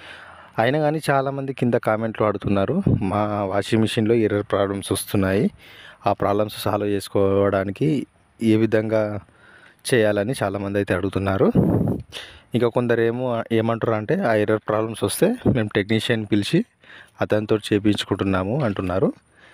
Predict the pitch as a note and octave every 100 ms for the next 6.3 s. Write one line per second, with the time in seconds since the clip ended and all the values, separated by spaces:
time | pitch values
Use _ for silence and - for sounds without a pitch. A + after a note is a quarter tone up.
0 | - - - A#2 A2 G#2 A#2 - A#2+ B2
1 | - G#2+ C#3 A#2+ G#2+ A#2 - A#2 G#2 -
2 | G#2+ G2 G2 F#2+ E3 B3 - - - -
3 | - G#2 G#2 B2+ G3 - - - - -
4 | - - - - - - - - A2 A2
5 | G#2+ A2+ A#2 A#2+ A#2 - A2+ A2 A2+ A2+
6 | - B2 A2+